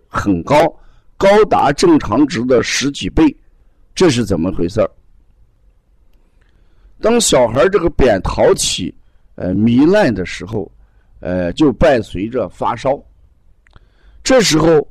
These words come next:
我们在医院去检查的时候，呃，这个白细胞还基本正常，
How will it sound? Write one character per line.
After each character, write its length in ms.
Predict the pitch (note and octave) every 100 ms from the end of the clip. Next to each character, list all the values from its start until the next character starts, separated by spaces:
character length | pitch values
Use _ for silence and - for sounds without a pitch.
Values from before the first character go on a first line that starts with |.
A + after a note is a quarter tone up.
| _
我 80 | -
们 160 | A#2 C#3
在 100 | D#3
医 160 | C#3+ E3
院 220 | F3 D#3+
去 220 | C3+ C3+ -
检 260 | - F#2 D2+
查 280 | - D#2+
的 140 | C#3 C#3+
时 120 | -
候， 240 | G#2 G2+ - - - _ _
呃， 340 | - G#2 G2+ G2
这 200 | - D3
个 280 | A2 G#2+ G2+ _ _ _ _ _ -
白 120 | - E3+ G#3+
细 240 | - G#3+
胞 140 | F#3 A#3 A3+ _
还 220 | _ -
基 260 | A#2 - G3
本 220 | - -
正 180 | A#2 D#3+
常， 320 | C3 G#2 C#3